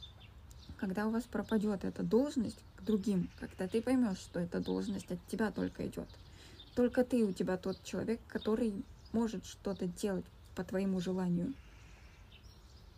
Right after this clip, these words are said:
Ты средство своего желания. Действие делает тебе на это руки и ноги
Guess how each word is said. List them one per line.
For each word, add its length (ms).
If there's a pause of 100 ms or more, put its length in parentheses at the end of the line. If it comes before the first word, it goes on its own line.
(1000)
Ты 220
средство 640
своего 380
желания. 540 (500)
Действие 540
делает 560
тебе 220
на 80
это 340
руки 260
и 40
ноги 360